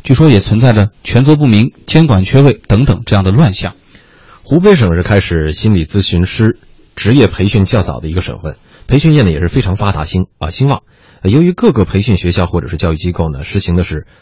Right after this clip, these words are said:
Speaker 2: 宽进宽出，因此很多考证人员把心理咨询师这个考证当成了一个求职的资本。我们来听湖北台记者黄文、田野通讯员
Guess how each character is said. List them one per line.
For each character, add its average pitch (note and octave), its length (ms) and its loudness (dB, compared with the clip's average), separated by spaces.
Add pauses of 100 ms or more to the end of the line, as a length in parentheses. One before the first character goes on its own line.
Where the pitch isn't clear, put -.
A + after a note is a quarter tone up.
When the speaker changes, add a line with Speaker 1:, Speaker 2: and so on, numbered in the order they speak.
(120)
Speaker 2:
宽 E3+ 280 2
进 A2+ 340 -2
宽 - 240 -2
出， B2+ 260 -4 (720)
因 D3+ 160 4
此 F2 220 0
很 E2+ 300 -2
多 D3+ 340 2
考 E2 220 -4
证 G2+ 120 0
人 F2+ 100 2
员 E2+ 200 0
把 C#2+ 220 -8
心 C3+ 280 -2
理 D#2+ 160 -2
咨 B2 160 -4
询 G2+ 160 -2
师 C3+ 320 -2 (300)
这 A2 100 -10
个 G2+ 60 -6
考 - 180 -8
证 - 180 -2 (100)
当 C3 140 -2
成 A#2 100 -2
了 G#2+ 60 -2
一 A2 60 -2
个 A2+ 80 -2
求 B2 240 0
职 F3 120 -4
的 G#3 60 4
资 G2+ 160 -4
本。 - 140 -14 (920)
我 - 60 -2
们 F2+ 100 2
来 F#2+ 40 2
听 G#2 160 0
湖 F#2+ 100 -2
北 F#2 100 0
台 E2 140 -2
记 F2+ 120 -2
者 C#2+ 140 -6
黄 F2+ 200 -2
文、 F#2 160 2
田 F#2+ 260 -2
野 D#2+ 140 -4
通 - 160 -4
讯 F#2+ 160 -2
员 D#2 240 -4